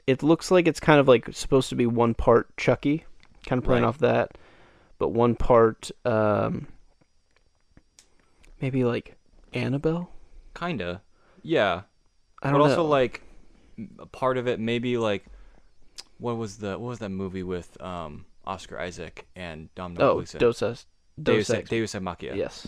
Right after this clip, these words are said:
Speaker 2: Yeah, Deus Ex Machina. Like, feels kinda like that, where it's like, "Oh, robots, but what if they were, like,
Speaker 1: Somewhat
Speaker 2: alive?"
Speaker 1: sentient,
Speaker 2: Yeah.
Speaker 1: or,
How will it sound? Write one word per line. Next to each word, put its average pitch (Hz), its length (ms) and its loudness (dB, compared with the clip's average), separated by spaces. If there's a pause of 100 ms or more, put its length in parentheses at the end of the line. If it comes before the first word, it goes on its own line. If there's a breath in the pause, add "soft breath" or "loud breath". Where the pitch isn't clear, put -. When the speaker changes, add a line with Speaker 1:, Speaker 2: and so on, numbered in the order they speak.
Speaker 2:
Yeah, 67 220 -10 (100)
Deus 98 240 -8
Ex - 140 -14
Machina. 73 460 -16 (640 loud breath)
Like, 107 180 -2
feels 139 240 -2
kinda 135 160 0
like 117 180 2
that, 104 140 2
where 107 80 0
it's - 80 -12
like, 104 240 -4
"Oh, 117 160 -2
robots, 104 420 -2
but 98 120 -14
what 107 120 -4
if 98 120 -10
they 98 120 -6
were, 95 80 -6
like, 82 440 -10 (340)
Speaker 1:
Somewhat 117 380 -2
Speaker 2:
alive?" 87 180 -6
Speaker 1:
sentient, 78 520 -8
Speaker 2:
Yeah. 98 100 -4
Speaker 1:
or, 80 160 -4